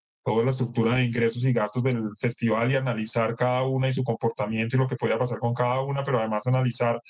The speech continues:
digamos, como una serie de factores con respecto a la venta de boletas y determinar cinco frentes en los que íbamos a trabajar en temas de, de, de venta de boletas en los que nos íbamos a enfocar. Cinco frentes que terminaron produciendo,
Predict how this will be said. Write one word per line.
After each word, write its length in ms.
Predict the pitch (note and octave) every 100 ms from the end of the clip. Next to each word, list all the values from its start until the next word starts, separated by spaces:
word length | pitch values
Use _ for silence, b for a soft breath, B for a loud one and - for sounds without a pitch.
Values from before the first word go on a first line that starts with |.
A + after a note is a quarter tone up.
| B B B -
digamos, 220 | C3 C3
como 120 | C#3
una 140 | C3+
serie 240 | B2+ C#3 D3+
de 80 | C#3+
factores 500 | B2+ - A#2+ A#2+ B2+
con 160 | C#3
respecto 440 | B2 - A#2 - A#2+
a 20 |
la 100 | B2+
venta 240 | A#2 A2+
de 40 | B2+
boletas 340 | A#2 A2+ A#2
y 40 |
determinar 500 | C3+ B2 A2+ A2 G#2+
cinco 340 | G#2+ C3 B2+ C3
frentes 420 | C3+ B2+ B2 B2+
en 100 | C3
los 120 | A#2
que 120 | - A2
íbamos 260 | G#2+ B2+
a 80 | B2+
trabajar 480 | B2 A2 G#2 A2 A2+
en 100 | B2
temas 300 | B2+ B2 B2
de, 220 | B2+ A2+ B B B B -
de, 580 | - A2+ G#2+ G2+ G2+ G2+
de 160 | A2 A#2
venta 240 | A#2 A2+
de 40 | C3+
boletas 220 | B2 A#2+
en 80 | C#3
los 80 | A#2+
que 120 | A#2
nos 120 | G#2+
íbamos 240 | A2+ C3
a 60 | C3+
enfocar. 420 | B2 A#2+ B2+ B2 - B B B
Cinco 260 | - D3+ E3
frentes 300 | F#3 F3 F3+
que 140 | G3+
terminaron 480 | D3 D#3 C#3 C3+ C#3+
produciendo, 500 | E3+ D#3+ B2+ A#2+ C3+